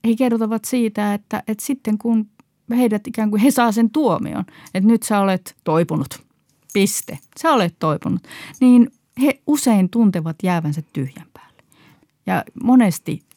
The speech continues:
väkivaltaisesta suhteesta ja väkivallasta,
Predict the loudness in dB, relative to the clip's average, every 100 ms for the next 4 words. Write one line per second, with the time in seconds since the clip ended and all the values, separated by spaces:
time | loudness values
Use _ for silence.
0 | _ -2 0 0 -2 -4 -6 -10 -10 -6
1 | -6 -6 -8 -8 -6 -8 -6 -4 -4 -2
2 | -2 0 -2 -4 -8 -12